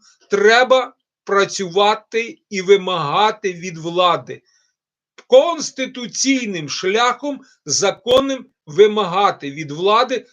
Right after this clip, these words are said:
працювати не на свою кишеню, а на Україну. Все, дякую, рідні. До стріма о двадцять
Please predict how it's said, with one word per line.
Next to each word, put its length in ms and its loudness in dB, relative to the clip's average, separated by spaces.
працювати 720 2
не 180 -4
на 140 -4
свою 360 -8
кишеню, 580 -8
а 200 2
на 160 0
Україну. 1200 -6
Все, 320 2
дякую, 540 0
рідні. 400 -8
До 220 4
стріма 680 -2
о 100 0
двадцять 580 -2